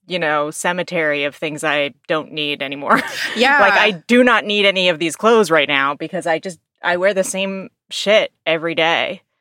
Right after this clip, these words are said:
Speaker 2: Yes, my closet's like a museum of what the times were like before.
Speaker 1: Yeah. I'm like, I feel like my clothes that are, like, for other people to see are, like, they're starting to smell weird.
Speaker 2: <laughs> Yes. <laughs>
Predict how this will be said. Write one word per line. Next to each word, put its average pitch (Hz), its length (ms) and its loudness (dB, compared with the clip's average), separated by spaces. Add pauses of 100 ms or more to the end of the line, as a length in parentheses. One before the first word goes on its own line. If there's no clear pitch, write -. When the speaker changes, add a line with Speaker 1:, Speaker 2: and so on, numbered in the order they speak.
Speaker 2:
Yes, 240 260 -4
my 226 140 -2
closet's 220 460 -2
like 226 140 -2
a 226 80 -2
museum 202 560 -2
of 170 140 -4
what 185 160 -2
the 190 80 -6
times 190 380 -4
were 190 120 -2
like 180 280 -2
before. 175 600 -4 (840)
Speaker 1:
Yeah. 202 680 0 (380)
I'm 226 180 0
like, 226 280 2
I 220 80 2
feel 269 200 4
like 294 160 6
my 277 140 -2
clothes 214 540 0
that 185 260 2
are, 170 300 2
like, 160 340 -2
for - 260 -2
other 170 240 2
people 233 260 0
to 254 100 4
see 240 500 -6
are, 170 160 0
like, 156 400 0 (120)
they're 170 120 -2
starting 185 340 -2
to 165 80 -4
smell 147 320 -4
weird. 135 380 -6 (760)
Speaker 2:
<laughs> 254 40 0 (680)
Yes. 220 520 -4
<laughs> - 60 -20